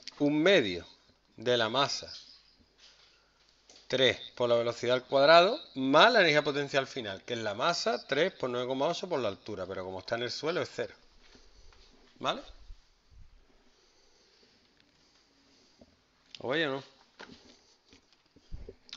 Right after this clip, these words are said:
Esta energía no cambia, solo se transforma, pero no cambia.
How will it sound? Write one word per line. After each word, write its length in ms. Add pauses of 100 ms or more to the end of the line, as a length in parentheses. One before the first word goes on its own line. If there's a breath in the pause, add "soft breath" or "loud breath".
(320)
Esta 240
energía 500 (260)
no 140
cambia, 380 (1300)
solo 300
se 100
transforma, 580 (2000)
pero 200
no 140
cambia. 380